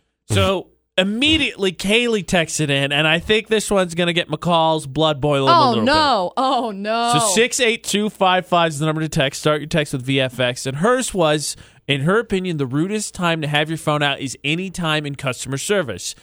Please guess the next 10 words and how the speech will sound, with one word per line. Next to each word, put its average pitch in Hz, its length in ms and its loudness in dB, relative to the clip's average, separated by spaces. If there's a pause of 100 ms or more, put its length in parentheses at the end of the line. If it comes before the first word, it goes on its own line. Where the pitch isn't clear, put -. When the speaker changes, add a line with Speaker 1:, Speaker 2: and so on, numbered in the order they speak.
Speaker 2:
Right. 240 220 -4
Speaker 1:
Customer, 226 680 0 (500)
uh, 135 320 2
the 139 280 -2
employee, 202 580 2 (140)
put 202 360 0
your 185 120 -2
phone 165 500 2
away. 143 560 0 (140)
Speaker 2:
Yep. 254 240 -2